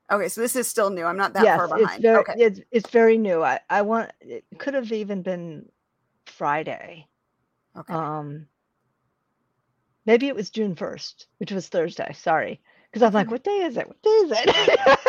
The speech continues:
Speaker 2: It could
Speaker 1: Ooh.
Speaker 2: have been a rollout.
Speaker 1: Mashups.
Speaker 2: Um,
Speaker 1: Is that a
Speaker 2: um,
Speaker 1: category you can use?
Speaker 2: No, I, I don't think it is. I don't
Speaker 1: Oh.
Speaker 2: think it is. Um, but, but yeah, it's, um,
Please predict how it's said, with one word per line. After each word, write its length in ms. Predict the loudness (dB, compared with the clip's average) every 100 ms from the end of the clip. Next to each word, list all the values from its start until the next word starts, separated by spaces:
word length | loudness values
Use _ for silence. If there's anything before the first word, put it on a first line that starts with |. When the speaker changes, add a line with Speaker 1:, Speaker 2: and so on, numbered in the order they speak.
| 6 6 4 4 4 6 4 4 0 0 0 -4 -4 -6 -6 -2
Speaker 2:
It 120 | -2
could 140 | 4
Speaker 1:
Ooh. 100 | 4
Speaker 2:
have 140 | 4 0
been 140 | -2
a 80 | 0
rollout. 520 | 2 4 4 4 0 -4 -16 -12
Speaker 1:
Mashups. 340 | -2 0 2 4
Speaker 2:
Um, 340 | 4 4 0 -8
Speaker 1:
Is 80 | -2
that 160 | 0 0
a 20 |
Speaker 2:
um, 40 |
Speaker 1:
category 500 | 2 2 4 0 -4
you 100 | -10
can 140 | -10 -12
use? 400 | -12 -14 -16 _ _ _ 0
Speaker 2:
No, 640 | 2 4 4 4 4 2
I, 300 | 0 -2 -4 -8 -8
I 140 | -2 0
don't 260 | 0 -2
think 200 | -6 -4
it 100 | -2
is. 500 | 0 -2 -6 -14 -18 -20 _ -14
I 80 |
don't 140 | -8 -6
Speaker 1:
Oh. 40 | -8
Speaker 2:
think 140 | -12
it 100 | -12
is. 320 | -14 -14 -20 _ _ _ _ _
Um, 540 | -6 -4 -4 -6 -10 -16 _ -2
but, 400 | 0 0 -2 -2
but 220 | -2 0
yeah, 380 | 2 4 4 0
it's, 400 | -4 -6 -8 -6
um, 440 | -4 -6 -10